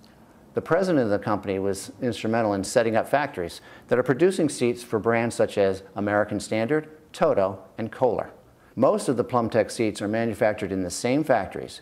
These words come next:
and under the same quality standards as those brands. Just so you know, Plumbing Technologies is not just a company outsourcing seats. They are involved in the design, the engineering, and the selection of raw materials, manufacturing, quality control, and logistics.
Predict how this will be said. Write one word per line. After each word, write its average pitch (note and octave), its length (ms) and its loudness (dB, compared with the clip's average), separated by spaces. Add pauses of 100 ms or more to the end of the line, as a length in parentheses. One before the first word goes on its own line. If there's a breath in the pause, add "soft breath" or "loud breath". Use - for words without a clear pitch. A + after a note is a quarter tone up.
(120)
and C#3+ 320 2
under G#2+ 160 2
the F#2 120 -8
same F#2+ 260 -4
quality G2 380 2
standards - 560 -4 (200 soft breath)
as A2 220 0
those A#2 260 2
brands. - 440 -8 (500 loud breath)
Just F3+ 220 2
so D#3+ 100 6
you C#3+ 180 4
know, G2 340 2
Plumbing D#3+ 280 2
Technologies A2 680 2
is F2 100 -10
not G#2+ 240 0
just - 180 -4
a C3 60 0
company G#2+ 380 -2
outsourcing G2+ 560 0
seats. - 500 -2 (360 loud breath)
They C3 100 6
are D3+ 160 2
involved A2+ 380 2
in G#2+ 100 0
the F#2+ 80 -2
design, G2 640 -2
the A2+ 160 2
engineering, C3+ 600 2 (100)
and E3+ 260 2
the C3+ 60 4
selection G#2+ 420 0
of F2 140 -4
raw G#2+ 160 4
materials, B2+ 720 0 (120)
manufacturing, A2 840 0 (240 loud breath)
quality C3 380 2
control, A2 580 0
and G#2+ 160 -2
logistics. A2 680 0